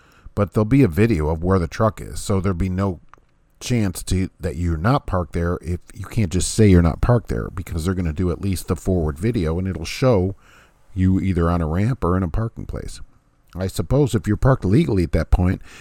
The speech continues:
and it just has you wrong on the G P S, you'll, it, nobody will call you, because with the alert goes the video. But finally,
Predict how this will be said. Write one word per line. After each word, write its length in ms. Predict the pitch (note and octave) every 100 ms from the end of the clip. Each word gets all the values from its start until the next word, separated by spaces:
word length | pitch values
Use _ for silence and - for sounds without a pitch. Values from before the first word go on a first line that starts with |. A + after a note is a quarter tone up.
| - -
and 100 | A#2
it 100 | A2
just 180 | C3
has 240 | C3 B2+ G2+
you 160 | G#2+
wrong 320 | G2+ G#2 G#2+ G2
on 100 | F2
the 60 |
G 180 | D#2 G#2
P 220 | F#2+ G2+
S, 320 | D#3 C#3 - - _ -
you'll, 360 | G#2 B2 A2 G#2 - _
it, 140 | - D#2+ D#2 _
nobody 300 | G2+ G#2 G#2
will 100 | G#2+
call 240 | A2 C#3+ D#3
you, 160 | B1+ - _ _ _ _ _ _ _ _
because 320 | G#2+ A#2 G2+
with 140 | G#2+ -
the 80 |
alert 340 | F#2 B2 B2 - -
goes 380 | F#2 F#2 F2 -
the 100 | F2
video. 520 | C#2+ F2+ C#2 G#1 - - _ _ _ _ - - -
But 140 | - G2
finally, 540 | - A#2 F3 D#2+ D#2+